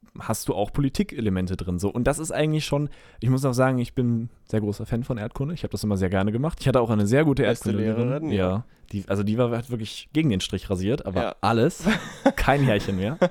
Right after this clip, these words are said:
Speaker 1: Die wurde auch von Gillette gesponsert.
Speaker 2: <laughs>
Speaker 1: Und auf jeden Fall, äh, das hat echt richtig Spaß gemacht, weil du halt alles irgendwie, irgendwie rausgepickt hast.
Speaker 2: Ja.
Speaker 1: Und, weißt du was? Wir hatten sogar Mathe dabei.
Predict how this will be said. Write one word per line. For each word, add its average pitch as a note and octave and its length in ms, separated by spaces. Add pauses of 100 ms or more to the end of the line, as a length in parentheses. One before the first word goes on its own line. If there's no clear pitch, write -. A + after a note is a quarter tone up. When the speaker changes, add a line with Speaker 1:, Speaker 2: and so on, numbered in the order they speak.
(340)
Speaker 1:
Die G3+ 60
wurde - 180
auch - 100
von A2 120
Gillette G#2+ 320
gesponsert. F#2 580
Speaker 2:
<laughs> - 40 (1120)
Speaker 1:
Und A2 320
auf A2 200
jeden B2 260
Fall, A#2 380
äh, G2 140
das G2+ 180
hat A#2+ 140
echt A2 240
richtig D#3 220
Spaß - 260
gemacht, G#2 240
weil G#2 100
du C3 120
halt C#3 200
alles G3 360
irgendwie, F3 260
irgendwie E3 220
rausgepickt C#3 500
hast. - 220
Speaker 2:
Ja. F#3 80
Speaker 1:
Und, G#3 180
weißt B2+ 200
du D3 40
was? D#3+ 240
Wir B2 100
hatten D3 240
sogar C3+ 240
Mathe C#3 260
dabei. D2+ 240